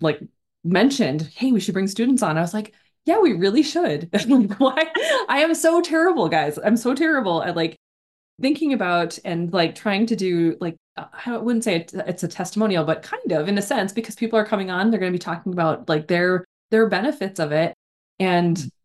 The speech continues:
you know, for whatever reason, maybe it's a limiting belief of my own where it just feels like, "Do I really need to pat myself on the back for that?" Well, maybe we do,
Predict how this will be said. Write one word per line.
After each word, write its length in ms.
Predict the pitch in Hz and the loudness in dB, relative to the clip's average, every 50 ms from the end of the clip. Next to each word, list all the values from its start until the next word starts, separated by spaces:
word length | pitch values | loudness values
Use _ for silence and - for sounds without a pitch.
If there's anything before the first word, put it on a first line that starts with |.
| _ - - - - | _ -14 -14 -12 -10
you 120 | - 190 175 | -6 -2 0
know, 240 | 160 160 165 156 - | 0 0 -2 -2 -8
for 220 | - - - 190 | -16 -8 -6 -4
whatever 400 | 180 196 202 214 214 214 214 202 | 0 2 2 2 4 2 2 0
reason, 320 | 165 160 156 160 160 165 180 | 0 0 -2 0 -2 -2 -2
maybe 180 | 175 175 170 175 | -2 -2 -2 -4
it's 100 | 175 - | -4 -4
a 60 | 175 | -4
limiting 380 | 175 175 170 170 170 175 170 165 | -4 -2 -2 0 0 -2 -2 -2
belief 280 | 170 156 165 160 160 | 0 0 0 -2 -2
of 60 | 170 | -4
my 180 | 165 151 139 147 | -6 -4 -2 0
own 220 | 202 220 175 156 | 0 2 2 2
where 100 | 156 151 | 2 2
it 60 | 151 165 | 0 0
just 160 | - 165 - | -2 -6 -4
feels 160 | - 165 156 - | -4 -4 -2 -2
like, 180 | 143 143 - | -4 -6 -6
"Do 120 | - 165 151 | -4 -4 -2
I 140 | 135 147 147 | -2 -2 -4
really 140 | 160 160 165 | -4 -4 -2
need 140 | 170 180 170 | -2 0 -2
to 60 | 165 156 | -2 -4
pat 260 | - - 180 - 180 | -2 -4 -4 -2 -2
myself 340 | 170 165 170 - 170 170 - | -2 -2 0 -2 -2 -2 -2
on 80 | 151 | -4
the 60 | 151 | -2
back 260 | 139 135 131 151 - - | -2 -2 -4 -4 -6 -6
for 60 | - 190 | -2 -2
that?" 160 | 202 226 233 | 0 0 0
Well, 80 | 247 269 | 0 2
maybe 260 | 302 392 359 339 359 330 | 2 2 4 4 4 4
we 200 | 254 233 226 220 | 4 2 2 2
do, 320 | - 170 120 110 - - | 2 2 0 0 -4 -8